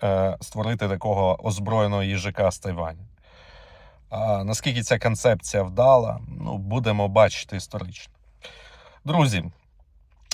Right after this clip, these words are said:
ситуація, е, на фоні, повернусь до Саудівської Аравії, на фоні перемовин, е,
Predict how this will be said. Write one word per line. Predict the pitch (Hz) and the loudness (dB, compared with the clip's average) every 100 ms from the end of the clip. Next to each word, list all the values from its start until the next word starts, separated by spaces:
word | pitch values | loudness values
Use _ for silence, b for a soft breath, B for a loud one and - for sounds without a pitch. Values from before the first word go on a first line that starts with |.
| - | -2
ситуація, | 120 156 147 135 127 - 127 120 113 | 0 2 8 8 8 6 8 10 10
е, | 107 - 120 107 104 98 - | 6 4 6 8 6 2 0
на | 120 | -2
фоні, | 120 139 117 110 104 98 | 0 0 -2 -2 -2 -4
повернусь | 120 113 117 113 | -4 -4 -4 -4
до | 113 | -4
Саудівської | - 117 117 - 127 | -8 -8 -8 -2 4
Аравії, | 139 151 135 123 107 | 6 6 4 -4 -4
на | 107 113 | -4 -4
фоні | - 113 107 | -4 -4 -4
перемовин, | 110 107 101 92 | -4 -2 -2 -2
е, | 90 | -4